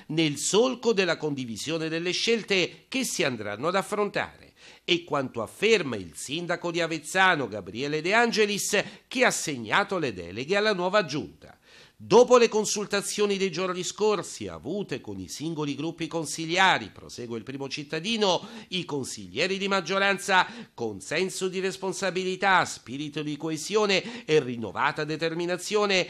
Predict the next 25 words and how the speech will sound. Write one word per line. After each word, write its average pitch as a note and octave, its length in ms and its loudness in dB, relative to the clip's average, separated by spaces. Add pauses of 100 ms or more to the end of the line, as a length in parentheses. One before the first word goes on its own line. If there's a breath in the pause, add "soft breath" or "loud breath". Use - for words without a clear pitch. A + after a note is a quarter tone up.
(180 loud breath)
hanno C#3+ 300 2
ritenuto A2+ 580 -8
di E3 140 -8
dare F3 200 0
il F3 120 -4
via G3 300 2
ad A#2+ 80 -4
una G2+ 200 -6
nuova B2 240 -4
fase C#3+ 320 -6
politica F#3 880 0
che C4 160 0
vedrà F3+ 420 0
l'amministrazione G#2+ 840 -8
comunale F#3+ 800 2
impegnata D#3 800 -4
a D#3+ 80 -6
continuare F3+ 840 2
nel A#2 240 -2
grande F#3+ 460 2
lavoro D#3 440 2
di F#3+ 140 0
cambiamento F#2+ 640 -8
della G3 240 -2
città. D#3 500 -6